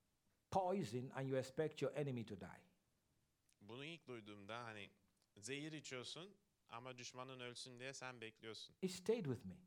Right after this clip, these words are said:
Speaker 2: Bunu ilk
Speaker 1: And
Speaker 2: duyduğumda
Speaker 1: that's so,
Speaker 2: bende
Speaker 1: that, you know,
Speaker 2: kaldı.
Speaker 1: that's so true.
Speaker 2: Bu çok doğru.
Speaker 1: You get off-, you get upset with people, you get offended with them.
Speaker 2: İnsanlara kızıyorsun, öfkeleniyorsun.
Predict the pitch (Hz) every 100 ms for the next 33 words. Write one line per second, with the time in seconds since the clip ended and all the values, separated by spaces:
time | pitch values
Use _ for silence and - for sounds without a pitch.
0 | - - _ _ _ - 104 127 127 123
1 | 107 254 - 113 233 254 269 123 220 226
2 | 233 233 - 185 185 - 143 - _ -
3 | 95 - 143 117 95 - _ _ _ _
4 | _ _ _ _ _ _ _ _ _ _
5 | _ 147 226 202 - 151 214 202 - -
6 | 214 202 156 - 214 185 185 160 - -
7 | - 214 208 208 202 202 208 202 113 117
8 | 123 127 120 120 120 113 110 120 113 117
9 | 117 110 - 110 113